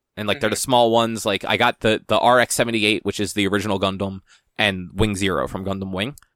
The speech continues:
Speaker 1: And, like, they're incredibly detailed. Like, I remember, like, the, like,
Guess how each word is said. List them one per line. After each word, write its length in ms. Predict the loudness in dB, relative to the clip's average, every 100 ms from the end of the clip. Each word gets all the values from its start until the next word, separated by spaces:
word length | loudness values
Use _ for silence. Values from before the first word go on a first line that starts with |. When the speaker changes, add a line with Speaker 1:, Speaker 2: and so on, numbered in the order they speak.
| _ _
Speaker 1:
And, 100 | -4
like, 360 | 0 0 -2 -14 _ _
they're 240 | 2 6 6
incredibly 960 | 4 -2 -8 -10 -2 0 2 2 -2
detailed. 520 | -4 -6 -4 -6 -8 -8
Like, 200 | -2 -2 -4 _ _ -2 6
I 80 |
remember, 240 | 6 6 6
like, 140 | 4
the, 140 | 4 4
like, 200 | 2 -2